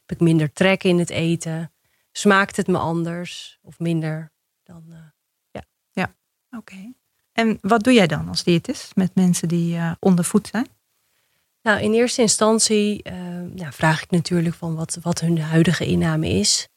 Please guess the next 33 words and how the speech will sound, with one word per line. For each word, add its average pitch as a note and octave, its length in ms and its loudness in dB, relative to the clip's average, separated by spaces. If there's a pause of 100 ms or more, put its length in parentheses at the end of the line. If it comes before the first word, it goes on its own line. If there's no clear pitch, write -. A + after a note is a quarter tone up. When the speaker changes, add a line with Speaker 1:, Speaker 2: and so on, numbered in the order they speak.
(440)
Speaker 1:
Eh, F3 380 -4
maar E3+ 220 -2
ook, - 460 -4
ja, G3+ 260 -2
hoe F3+ 200 4
ze - 160 0
het, E3+ 440 0
eh, F3 140 -10 (600)
hoe G3 180 -4
ze - 80 2
het F#3+ 160 4
ervaren, G3+ 600 4
het - 220 -2
eten. C3+ 460 -6
Het F3+ 140 -18
kan F3+ 180 2
al F3+ 120 4
best F3+ 220 2
wel F3 180 2
een E3 100 2
opgave D#3+ 540 -4
zijn. F3 400 2
En D#3+ 140 2
zeker E3 360 -2
bij D#3+ 220 -6
de, D#3+ 260 -4 (280)
eh, E3 380 -6
patiënten E3 520 2
die D#3+ 220 0
op - 140 -6
de - 80 -6
I E3+ 80 0
C D3+ 120 2